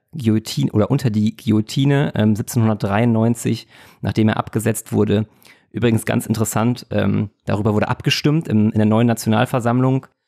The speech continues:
Die Abstimmung ging dreihunderteinundsechzig Stimmen für Ja und dreihundertsechzig Stimmen für Nein aus. Also ein sehr knappes Ergebnis.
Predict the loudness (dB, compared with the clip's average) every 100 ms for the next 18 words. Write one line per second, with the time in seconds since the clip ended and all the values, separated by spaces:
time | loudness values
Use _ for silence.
0 | -4 -2 -2 -2 -6 -6 0 2 2 0
1 | 0 2 2 -2 -12 -6 -4 0 0 0
2 | 0 0 0 0 -4 -8 -2 0 0 0
3 | 0 0 -4 -4 -10 -10 -2 0 2 0
4 | 0 0 2 2 0 -2 -4 0 0 -2
5 | _ _ -6 -2 0 0 0 -2 -2 -4
6 | -6 -2 -4 -4 -6 -4 0 2 2 0
7 | 2 2 2 2 2 0 -2 -4 -10 -20
8 | -20 -20 -12 -4 0 2 2 0 _ -2
9 | -2 -2 -2 0 -2 -2 -6 -4 -2 -2
10 | -2 0 0 -2 -2